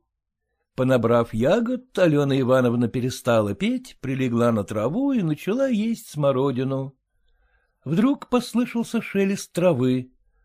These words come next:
Она вздрогнула. «Кто тут?» — окликнула она. «Кон Коныч, это вы?»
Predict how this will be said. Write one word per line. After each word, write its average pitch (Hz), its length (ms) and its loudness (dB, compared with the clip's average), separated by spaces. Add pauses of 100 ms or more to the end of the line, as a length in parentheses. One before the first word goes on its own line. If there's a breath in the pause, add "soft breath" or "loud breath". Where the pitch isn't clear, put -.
(120)
Она 160 260 0
вздрогнула. 123 800 2 (640)
«Кто - 300 4
тут?» — 302 340 -2 (360)
окликнула 170 640 2
она. 170 320 4 (960)
«Кон 403 260 6
Коныч, 294 540 0 (160)
это 349 260 0
вы?» 403 300 4